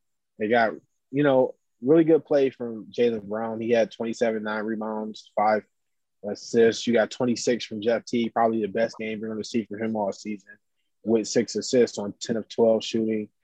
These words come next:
This is really the recipe for the Boston Celtics to win a game, but just came down to defense. And I think if maybe if they had Jason Tatum out there, it would have been a different story, but obviously he wasn't. So, you know,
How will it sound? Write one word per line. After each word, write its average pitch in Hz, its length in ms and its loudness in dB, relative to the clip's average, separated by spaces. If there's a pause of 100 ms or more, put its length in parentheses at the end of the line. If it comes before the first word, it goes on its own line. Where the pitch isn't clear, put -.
(380)
This 143 180 2
is 139 140 4
really 135 500 6 (520)
the 107 80 -6
recipe 123 640 2
for 113 240 -4
the 104 100 -6
Boston 113 460 0
Celtics 110 420 -4
to 104 80 -14
win 110 180 -8
a 101 40 -10
game, 117 480 0
but 104 300 -4 (460)
just 131 160 -6
came 160 220 4
down 139 220 4
to 113 80 -2
defense. 101 560 -2
And 104 340 -8 (280)
I 117 80 0
think 131 220 4
if 110 140 2
maybe 123 400 4
if 107 120 -2
they 117 80 4
had 113 220 4
Jason 107 280 -2
Tatum 113 260 0
out 107 180 -6
there, 110 120 2
it - 20 2
would 104 100 -2
have 98 80 -8
been 104 100 -10
a 98 60 -14
different - 260 -10
story, 104 340 0
but 95 260 0 (140)
obviously 104 420 -2
he 101 60 -2
wasn't. 104 440 -2
So, 95 320 -2 (800)
you 113 80 -2
know, 107 420 0